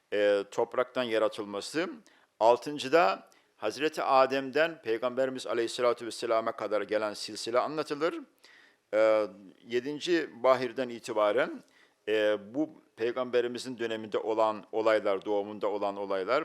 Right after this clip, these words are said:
sonra Peygamberimizin bahir bahir, e, annesinin, e, hali-, e, hamile kalması, sonra veladet bahsi derken on üçüncü beyte geldiğinde merhaba bahsi anlatılır.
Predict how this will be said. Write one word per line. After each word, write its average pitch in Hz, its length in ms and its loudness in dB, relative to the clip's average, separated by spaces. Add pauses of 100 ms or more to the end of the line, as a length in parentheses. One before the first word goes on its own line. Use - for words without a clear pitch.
(120)
sonra 143 380 -2
Peygamberimizin 123 840 -4
bahir 117 280 0
bahir, 110 260 -2 (720)
e, 104 480 2 (180)
annesinin, 113 600 -8 (300)
e, 101 60 -4
hali-, 101 420 -4
e, 98 640 -8
hamile 110 420 -2
kalması, 101 600 -6
sonra 127 380 -4
veladet 120 500 2
bahsi 98 480 -4 (380)
derken 151 480 0 (200)
on 156 300 2
üçüncü 120 480 -12
beyte 117 260 0
geldiğinde 113 380 -2
merhaba 107 600 2
bahsi 92 280 -4
anlatılır. 95 500 -10